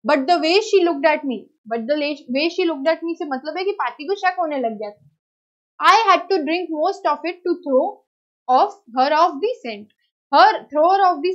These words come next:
scent का मतलब है उनका शक दूर करने के लिए मैंने क्या किया, जो दूध लाया था मैं glass में, मैंने ही पी लिया ज्यादा। फिर वो बोली कि "Then she wanted the tumbler back।" रवि बोल रहा है फिर उनको जो बर्तन था, जो ग्लास था, tumbler था, वो वापस चाहिए था जिसमें दूध था।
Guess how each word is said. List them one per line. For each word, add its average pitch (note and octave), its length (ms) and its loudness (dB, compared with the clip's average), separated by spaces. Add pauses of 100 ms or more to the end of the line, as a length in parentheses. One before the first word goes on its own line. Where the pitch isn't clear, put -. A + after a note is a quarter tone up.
scent C4+ 220 -4
का E4 80 2
मतलब C4+ 340 -6
है F#4+ 100 -4
उनका D#4+ 200 -4
शक D#4+ 340 -6
दूर C#4+ 360 -8
करने B3+ 240 -6
के C#4 220 -10
लिए A3 420 -10 (280)
मैंने B3 240 -4
क्या D#4 160 0
किया, E4 420 -4 (200)
जो A#3+ 100 -6
दूध B3+ 280 -4
लाया C4 260 4
था F#4 160 -4
मैं C#4+ 160 -6
glass A#3+ 320 -4
में, F#4+ 120 -4
मैंने A#3+ 280 -4
ही C4+ 300 -4 (120)
पी B3+ 360 -4
लिया B3 160 0
ज्यादा। G#3+ 340 -6 (600)
फिर A#4+ 160 4 (140)
वो C#4+ 280 -4
बोली D4+ 440 -2
कि C#4+ 60 -8
"Then C#4 320 2
she F#4+ 480 0
wanted C4+ 320 -4
the D#4 260 -6
tumbler A#3+ 280 -4
back।" G#3 220 -8 (420)
रवि C4 200 0
बोल D4 200 0
रहा C4+ 100 0
है D#4+ 80 -6
फिर E4+ 140 -4
उनको D#4 220 -6
जो C#4+ 100 -6
बर्तन B3 400 -4
था, D4 120 -2
जो B3+ 140 -6
ग्लास A#3+ 300 -2
था, - 180 -10
tumbler B3+ 380 -6
था, E4 120 -6
वो G4 160 0
वापस C#4 280 -2
चाहिए B3 340 -4
था A#3 60 -6
जिसमें A#3+ 280 -10
दूध G#3+ 160 -8
था। - 200 -20